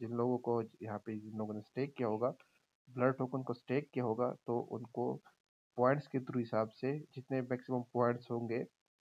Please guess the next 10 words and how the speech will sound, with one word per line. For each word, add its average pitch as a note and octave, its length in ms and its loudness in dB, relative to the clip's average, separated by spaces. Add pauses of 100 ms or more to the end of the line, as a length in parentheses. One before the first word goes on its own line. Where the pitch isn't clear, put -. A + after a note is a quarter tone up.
(360)
तो A2+ 80 0
उतने B2+ 340 0
ही B2+ 260 -2
उनको, A#2 420 -2
अ, G#2 520 -4
token A2 320 -2
मिलने G#2+ 280 -4
के A2 140 -4
chances G#2 540 -2
हैं। - 180 -4